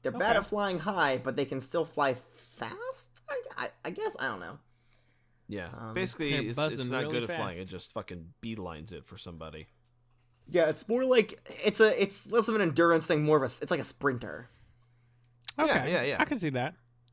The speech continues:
Speaker 1: Okay. Its wings are short, so it can't fly a long distance. If it's not eating, it darts around in a hurry.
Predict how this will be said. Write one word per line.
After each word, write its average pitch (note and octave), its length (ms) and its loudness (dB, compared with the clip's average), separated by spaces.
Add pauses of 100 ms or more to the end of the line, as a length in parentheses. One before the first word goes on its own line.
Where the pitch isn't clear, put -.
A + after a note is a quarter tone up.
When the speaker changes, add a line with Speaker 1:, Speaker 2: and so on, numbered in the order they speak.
(260)
Speaker 1:
Okay. - 220 -2 (500)
Its D#3+ 160 0
wings A#3 320 4
are A3+ 120 4
short, - 460 -2
so - 180 -2
it B2 120 -4
can't - 260 -4
fly C3+ 360 2
a C#3 120 0
long C#3 260 0
distance. - 640 -4 (420)
If D3+ 140 2
it's - 200 -2
not F3 360 6
eating, D3 520 0
it B2+ 260 -6
darts G3 280 4
around D3+ 460 2
in B2+ 80 0
a B2+ 80 -4
hurry. A2 400 -6